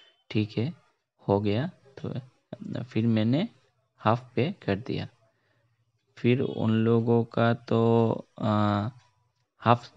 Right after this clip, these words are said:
स-, अ, मतलब पाँच सौ सब्सक्राइबर देना था, वो लोग चार सौ तक दिया। बोला, "तो आपका चैनल तो नहीं हो रहा है और भी ज़्या-, ज़्यादा पैसे देना पड़ेगा।"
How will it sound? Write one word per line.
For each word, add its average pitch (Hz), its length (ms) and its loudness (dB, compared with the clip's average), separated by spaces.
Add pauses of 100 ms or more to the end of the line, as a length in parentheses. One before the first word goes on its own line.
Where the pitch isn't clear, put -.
(220)
स-, - 140 -12
अ, 110 340 0
मतलब 107 500 -2
पाँच 110 160 4
सौ 120 260 0
सब्सक्राइबर 110 640 -2
देना 104 420 2
था, 131 240 -2
वो 101 200 2
लोग 110 320 2 (500)
चार 107 160 4
सौ 113 220 -4
तक 120 180 -2
दिया। 110 440 -2
बोला, 104 720 2
"तो 92 140 -6
आपका 104 360 -2
चैनल 107 420 -4
तो 104 140 -4
नहीं 107 320 -2
हो 110 120 0
रहा 117 160 0
है 110 140 -4
और 107 460 0 (1300)
भी 117 300 -4
ज़्या-, - 500 -8
ज़्यादा 107 320 2
पैसे 104 380 -4
देना 101 400 -6
पड़ेगा।" 101 420 -10